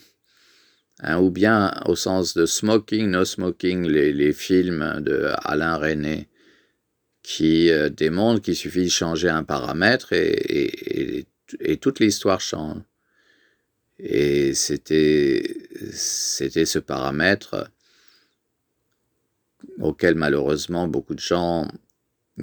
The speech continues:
que, que, que beaucoup de gens ont cru possible, qui consistait à nous séparer, Christine et moi, à perdre nos enfants, de façon à ce que je puisse rencontrer Michel,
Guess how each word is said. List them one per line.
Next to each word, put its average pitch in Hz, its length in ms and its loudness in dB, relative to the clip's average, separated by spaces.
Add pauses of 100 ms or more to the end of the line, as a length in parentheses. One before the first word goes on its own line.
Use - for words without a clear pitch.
que, 85 400 4
que, 85 80 -2 (880)
que - 80 -6
beaucoup 101 320 2
de 95 60 0
gens 110 240 4
ont 87 80 0
cru 95 220 0
possible, 69 720 0 (800)
qui - 160 -12
consistait - 720 2
à - 140 2
nous 82 160 -2
séparer, 80 640 -2
Christine - 480 -4
et 73 80 -6
moi, 80 300 0
à 92 100 0
perdre 80 320 -2
nos 69 180 -8
enfants, 87 600 -8 (840)
de - 80 -6
façon - 420 -2
à 92 60 0
ce - 80 -2
que 92 120 -4
je 80 120 -2
puisse 90 640 -2 (340)
rencontrer 82 720 -4
Michel, 110 680 2